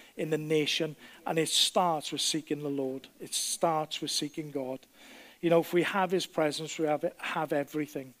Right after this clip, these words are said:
If we don't have his presence, we have nothing. There's nothing else, there's nothing worth living for on this earth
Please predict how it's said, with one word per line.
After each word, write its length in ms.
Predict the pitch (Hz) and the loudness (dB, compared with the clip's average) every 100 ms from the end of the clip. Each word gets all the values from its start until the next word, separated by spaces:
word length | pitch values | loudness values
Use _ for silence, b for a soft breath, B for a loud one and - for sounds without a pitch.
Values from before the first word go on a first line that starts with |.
| b b b | b b b
If 120 | 156 | -6
we 100 | 170 | -2
don't 180 | 160 180 | 0 2
have 160 | 165 143 | 0 -2
his 100 | - | -6
presence, 480 | 151 139 143 - | -4 -4 -4 -6
we 60 | 143 | -2
have 180 | 139 147 | -4 -4
nothing. 440 | 147 - 143 131 - B B B B - | -8 -8 -10 -12 -20 B B B B -2
There's 200 | 160 165 | 0 4
nothing 340 | 180 - 185 | 2 4 4
else, 320 | 170 156 - | 6 4 2
there's 300 | - 160 151 | 0 0 2
nothing 320 | 190 - 196 | 0 0 2
worth 240 | 185 175 180 | 4 4 4
living 360 | 170 165 165 | 6 6 4
for 280 | 160 147 143 | -2 -2 0
on 80 | 156 | 0
this 200 | 165 - | -4 -2
earth 380 | 151 135 - - | -2 -2 -8 -20